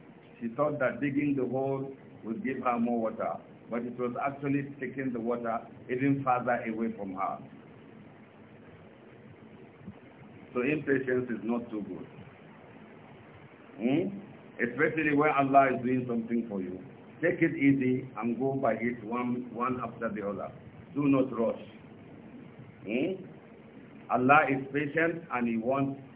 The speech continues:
He likes His servants who are patient. How many more minutes now? Don't do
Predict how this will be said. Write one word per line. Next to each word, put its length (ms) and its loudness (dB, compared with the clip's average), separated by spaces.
He 80 -6
likes 400 2
His 100 -6
servants 480 -2
who 140 0
are 100 4
patient. 440 -2
How 120 6
many 240 4
more 160 4
minutes 380 2
now? 240 -4
Don't 220 2
do 140 -2